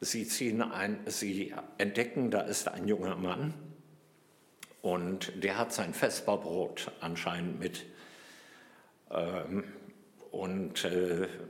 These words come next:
der hat also fünf Brote und zwei Fische. Zusammengezählt, fünf und zwei ist sieben.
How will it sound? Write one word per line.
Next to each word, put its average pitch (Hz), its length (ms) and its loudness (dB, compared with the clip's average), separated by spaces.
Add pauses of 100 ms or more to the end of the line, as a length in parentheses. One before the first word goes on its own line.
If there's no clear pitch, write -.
(1000)
der 85 140 0
hat 98 200 -2
also - 300 -2
fünf 98 360 0
Brote 98 320 4
und 95 200 -2
zwei 90 280 0
Fische. - 380 4 (840)
Zusammengezählt, 101 920 2
fünf 104 300 0
und 90 160 2
zwei 95 280 2
ist - 260 2
sieben. 98 540 -2